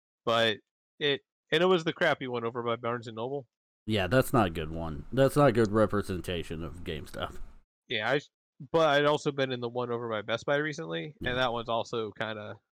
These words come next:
Speaker 2: The
Speaker 1: kinda
Speaker 2: one,
Speaker 1: cleaned out.
Speaker 2: the one in Lenore seems to be the best, uh, kept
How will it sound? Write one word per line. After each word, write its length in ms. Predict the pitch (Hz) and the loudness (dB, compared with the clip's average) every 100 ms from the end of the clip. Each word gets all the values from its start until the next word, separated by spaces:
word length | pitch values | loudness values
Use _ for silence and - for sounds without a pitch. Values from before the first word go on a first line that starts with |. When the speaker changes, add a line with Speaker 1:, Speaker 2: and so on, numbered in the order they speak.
| _ _ _ | _ _ _
Speaker 2:
The 100 | 117 123 | 0 0
Speaker 1:
kinda 80 | 123 | 2
Speaker 2:
one, 320 | 143 175 196 | 2 4 4
Speaker 1:
cleaned 280 | 196 185 117 | 2 0 -2
out. 220 | 113 139 - | -4 -6 -8
Speaker 2:
the 200 | 117 117 | -4 -2
one 460 | 107 107 127 143 143 | -2 0 2 2 2
in 280 | 101 110 104 | 0 0 2
Lenore 760 | 101 95 98 95 78 55 50 - | 0 0 -2 -2 -4 -6 -8 -12
seems 440 | - 110 98 95 | -6 -4 -4 -4
to 80 | - | -6
be 220 | 87 90 | -6 -4
the 220 | 82 80 82 | -6 -8 -8
best, 840 | - - 90 87 - - - - - - - _ _ - | -10 -6 -4 -4 -6 -10 -10 -12 -12 -16 -20 _ _ -10
uh, 240 | 73 64 - | -8 -8 -10
kept 500 | - 104 - - - | -8 -6 -8 -14 -20